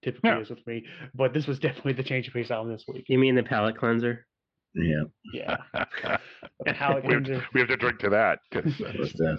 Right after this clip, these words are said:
Speaker 4: we do. It was the, it was the blown tire on the car for sure.
Speaker 1: <laughs> It's the... thanks.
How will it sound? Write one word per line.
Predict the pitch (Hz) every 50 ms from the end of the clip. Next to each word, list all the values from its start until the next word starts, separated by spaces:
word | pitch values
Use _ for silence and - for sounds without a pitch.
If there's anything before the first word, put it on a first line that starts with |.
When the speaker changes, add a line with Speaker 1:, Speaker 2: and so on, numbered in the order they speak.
| - -
Speaker 4:
we | 82 78
do. | 78 78 76 76 80
It | 78 78
was | 78 76 -
the, | 82 82 78 71 - -
it | -
was | 82 -
the | - 80
blown | 73 85 85 85 87 90
tire | 82 87 87 82 80
on | 80 80 76
the | 73
car | - - 90 82 - -
for | - -
sure. | - - - - 135 - _ _ _ _ _ _ _ _ - - - - - - _ -
Speaker 1:
<laughs> | 135 - - - 151 - - _ _ _ 117 107 - - _ _ _ - _ - 110 - _ _ _ - - - _ _ _ _ _ 170 -
It's | 151 147 139 - -
the... | 143 - - - - _ - - - - _ _ _
thanks. | 123 123 113 - -